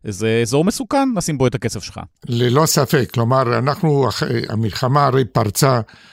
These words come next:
Speaker 2: אחרי עשרה חודשים של, אה, אותה הפיכה משטרית, כן, שהביאה כבר אז לירידה תלולה בהשקעות בהייטק בעיקר,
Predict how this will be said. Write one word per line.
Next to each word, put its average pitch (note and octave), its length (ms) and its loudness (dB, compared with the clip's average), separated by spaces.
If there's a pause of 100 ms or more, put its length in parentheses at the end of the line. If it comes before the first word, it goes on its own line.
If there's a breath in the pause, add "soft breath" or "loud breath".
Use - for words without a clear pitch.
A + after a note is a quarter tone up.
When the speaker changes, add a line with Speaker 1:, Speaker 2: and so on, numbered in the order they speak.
(120 loud breath)
Speaker 2:
אחרי C3 480 -2 (380 soft breath)
עשרה B2 460 2
חודשים B2+ 640 0 (440 soft breath)
של, A#2 460 0 (140)
אה, A2 340 0 (480)
אותה C3+ 320 2
הפיכה A#2+ 460 0
משטרית, B2 760 2 (480 loud breath)
כן, C3 220 0
שהביאה B2 540 2
כבר C3 320 2
אז C3 360 0 (360 soft breath)
לירידה A#2+ 560 2
תלולה B2+ 600 2 (520 soft breath)
בהשקעות A#2+ 640 0
בהייטק A#2 640 0
בעיקר, D3 460 2